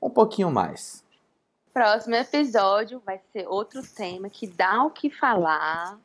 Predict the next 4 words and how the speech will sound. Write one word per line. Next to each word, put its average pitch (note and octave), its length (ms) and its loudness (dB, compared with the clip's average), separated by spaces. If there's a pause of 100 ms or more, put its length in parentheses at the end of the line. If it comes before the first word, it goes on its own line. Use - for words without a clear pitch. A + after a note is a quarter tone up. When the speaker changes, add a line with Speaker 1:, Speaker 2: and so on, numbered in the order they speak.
(140)
Speaker 2:
Vamos A3+ 720 -4
conversar A3+ 920 0
sobre G3 640 -10
masculinidades. G3 1600 -2